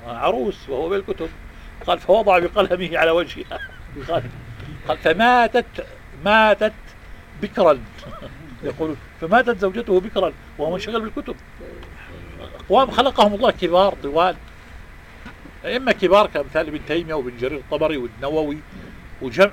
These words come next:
ما تزوجوا، ما، ما عنده وقت لشهوته، ما عنده وقت. المحمدون الأربعة لما ذهبوا في رحلتهم إلى مصر،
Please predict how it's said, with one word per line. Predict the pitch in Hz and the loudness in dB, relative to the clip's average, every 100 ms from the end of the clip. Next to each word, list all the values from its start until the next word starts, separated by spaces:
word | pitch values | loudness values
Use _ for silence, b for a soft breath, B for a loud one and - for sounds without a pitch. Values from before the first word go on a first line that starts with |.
| - | 2
ما | 220 | -2
تزوجوا، | 254 269 277 247 147 120 - - - - - - - | 0 0 0 -4 -6 -14 -20 -20 -20 -20 -20 -20 -18
ما، | 170 190 - - - 131 | -14 -14 -16 -20 -18 -6
ما | 165 | -2
عنده | 247 233 240 | -2 4 6
وقت | 247 262 - | 8 4 0
لشهوته، | 202 180 170 185 233 226 143 - - - - - - - - - - - | -10 -4 0 0 0 -6 -12 -16 -20 -20 -20 -20 -20 -20 -20 -20 -20 -6
ما | 180 | -4
عنده | 277 269 | -2 0
وقت. | 254 - - B B B - - | -2 -4 -20 B B B -18 -12
المحمدون | 165 180 196 196 196 254 | -10 -8 -4 -2 -2 -2
الأربعة | 247 220 202 185 190 190 - - - - | 2 2 4 4 2 -2 -18 -20 -16 -10
لما | 143 151 | -6 2
ذهبوا | 190 202 185 | 6 6 2
في | 175 | -4
رحلتهم | 151 180 185 170 160 | -4 -4 -2 -4 -4
إلى | 156 | -4
مصر، | 160 175 160 | -4 -6 -8